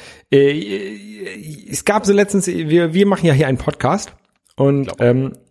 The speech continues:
Speaker 1: ich habe letztens einen, auch einen Podcast gehört, den ich, ähm, tatsächlich wo-, nicht abonniert habe, sondern mir nur eine Folge runtergeladen habe, weil mich das Thema sehr interessiert hatte.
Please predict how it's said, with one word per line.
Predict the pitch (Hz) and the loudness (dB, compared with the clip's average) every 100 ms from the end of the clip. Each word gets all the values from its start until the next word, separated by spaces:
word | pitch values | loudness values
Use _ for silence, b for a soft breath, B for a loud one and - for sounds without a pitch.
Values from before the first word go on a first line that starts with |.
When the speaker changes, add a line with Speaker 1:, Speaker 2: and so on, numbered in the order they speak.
| _ | _
Speaker 1:
ich | - 160 | -2 0
habe | 156 | 0
letztens | 151 151 | 0 0
einen, | 143 143 | 0 0
auch | - 143 | 0 0
einen | 156 | 0
Podcast | 127 131 - 123 | 0 0 0 -2
gehört, | - 120 139 | 2 2 2
den | 131 | 0
ich, | 127 - | -2 -2
ähm, | 120 120 | -4 -2
tatsächlich | 127 120 131 127 123 | -2 -2 0 0 -4
wo-, | - | -8
nicht | - 139 - | -4 -2 -2
abonniert | 131 139 147 156 | 0 2 2 0
habe, | 143 | 0
sondern | 135 131 131 | 2 2 2
mir | 135 135 | 0 2
nur | 135 | 2
eine | 139 147 | 2 2
Folge | - 156 131 | 2 0 2
runtergeladen | 127 123 117 120 117 | 2 2 2 2 2
habe, | 123 135 | 2 2
weil | 120 120 | 4 2
mich | 131 120 | 0 -2
das | 113 | -4
Thema | - 156 131 | -2 0 2
sehr | 117 | 2
interessiert | 110 110 113 110 | 0 -2 -2 -2
hatte. | 139 214 | -2 -2